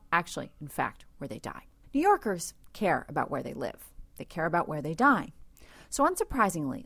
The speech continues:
like the pharaohs of ancient Egypt and the emperors or newly freedmen of Rome,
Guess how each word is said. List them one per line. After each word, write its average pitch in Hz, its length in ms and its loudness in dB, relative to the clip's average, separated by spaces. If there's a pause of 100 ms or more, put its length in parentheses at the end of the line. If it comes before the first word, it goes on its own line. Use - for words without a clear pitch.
like 180 180 -4
the 208 80 0
pharaohs 247 540 2 (100)
of 185 160 -4
ancient 190 380 -2
Egypt - 420 -10 (260)
and 247 220 4
the 233 100 4
emperors 156 600 -2
or 180 100 -2
newly 208 380 0
freedmen 165 420 -2
of 139 140 -6
Rome, 180 380 2